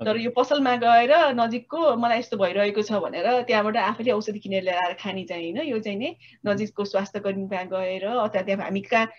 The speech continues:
Speaker 2: हटलाइनहरू पनि छ, फोनबाट पनि परामर्श सेवा हुन्छ, त्यो छ होइन अहिले? के के भएछ भने त्यो स-,
Speaker 1: हजुर।
Speaker 2: हेल्प चाहिँ सहयोग चाहिँ लिनुपर्छ।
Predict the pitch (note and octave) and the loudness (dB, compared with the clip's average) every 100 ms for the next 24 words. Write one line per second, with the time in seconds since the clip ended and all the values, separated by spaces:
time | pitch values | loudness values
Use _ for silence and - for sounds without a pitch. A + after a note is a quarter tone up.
0 | _ _ G3 G3 C4+ C#4+ A3 G3+ B3+ C4+ | _ _ 2 4 4 4 2 0 0 -2
1 | D4+ E4 B3+ A#3+ C#4+ B3 A#3 A3+ A3+ A#3 | -2 -4 -2 0 0 -2 -2 0 0 -2
2 | C4+ A3+ G#3+ G#3+ A3 G#3+ G#3+ G3+ F3 F3+ | -2 0 0 -2 -4 -2 -2 -2 -4 -4
3 | G#3+ A3+ B3 A3+ G#3 - A#3+ F#3 G3 A#3+ | 0 0 0 -4 -4 0 0 2 -2 -2
4 | G#3 B3 B3+ A#3+ E3+ D3 - B2 A#3+ - | -4 -6 -8 -6 -6 -6 -8 -12 -14 -20
5 | _ _ - G#3 G#3 - - - - G3 | _ _ -2 0 0 -6 -20 -4 2 4
6 | A3+ - B3 D4 _ _ - G3+ G3+ A3+ | 4 0 -6 -8 _ _ 2 2 2 -2
7 | G3 D3+ D3 - | -4 -8 -12 -12